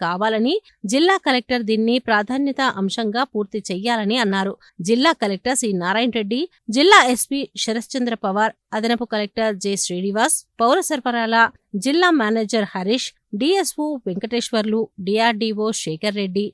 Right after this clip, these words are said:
జిల్లా వ్యవసాయ శాఖ అధికారి శ్రవణ్, మార్కెటింగ్ అధికారి ఛాయాదేవి, రవాణా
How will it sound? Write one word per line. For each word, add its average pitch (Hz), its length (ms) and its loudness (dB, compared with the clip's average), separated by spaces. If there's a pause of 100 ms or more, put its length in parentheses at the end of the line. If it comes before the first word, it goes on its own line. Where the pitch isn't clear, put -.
(200)
జిల్లా 240 360 0
వ్యవసాయ 214 440 -4
శాఖ 214 200 -6 (220)
అధికారి 202 400 -4
శ్రవణ్, 196 360 -2 (300)
మార్కెటింగ్ 330 480 4 (100)
అధికారి 226 460 -2 (300)
ఛాయాదేవి, 233 640 2 (240)
రవాణా 349 380 4